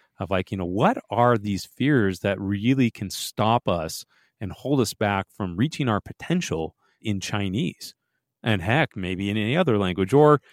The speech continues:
even our potential in life. But I think, you know, we'll really kinda confine this here to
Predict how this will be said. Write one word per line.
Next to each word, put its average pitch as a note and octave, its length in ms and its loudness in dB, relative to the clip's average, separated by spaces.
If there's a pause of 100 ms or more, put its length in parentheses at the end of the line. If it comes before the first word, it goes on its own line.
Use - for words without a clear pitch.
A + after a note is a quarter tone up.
(140)
even A#2 260 2
our D3 100 4
potential C#3+ 520 0
in F#2+ 80 -4
life. G2 440 -4 (200)
But A2+ 160 2
I A#2 120 4
think, D3+ 200 0
you A#2 60 2
know, G#2 220 4
we'll C3 160 0
really B2+ 200 6
kinda G2+ 260 0
confine C3 360 2
this G2 140 0
here G2 160 2
to F#2+ 280 -2